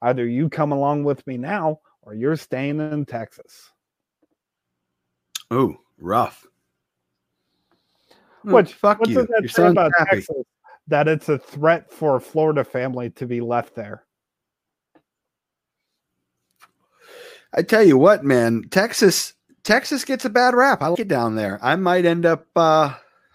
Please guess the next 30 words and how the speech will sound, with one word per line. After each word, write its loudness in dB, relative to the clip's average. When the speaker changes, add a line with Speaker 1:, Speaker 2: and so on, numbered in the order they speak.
Speaker 2:
I -6
might 0
end -2
up -6
moving 0
down -4
there. -14
That's -14
one -4
of -4
the -4
places -6
I've -2
been -6
thinking -6
about. -12
Speaker 1:
So, 4
yeah, 0
I've 0
heard -4
Texas -8
is -8
nice -10
too. -12
I -6
just -10
shit -10
on -12
it -14
because, -16